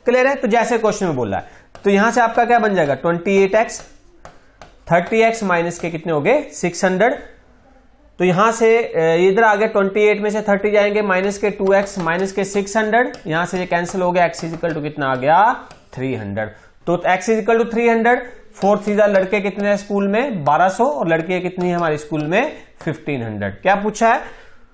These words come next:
अ, how many boys are there in school, that is twelve hundred, option B is the right answer। क्लियर है?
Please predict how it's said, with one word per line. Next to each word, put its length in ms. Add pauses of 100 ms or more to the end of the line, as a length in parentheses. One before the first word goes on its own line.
(280)
अ, 300
how 100
many 200
boys 300
are 140
there 260
in 20
school, 380
that 140
is 180
twelve 340
hundred, 360
option 500 (360)
B 340
is 60
the 240 (400)
right 240
answer। 420 (440)
क्लियर 220
है? 320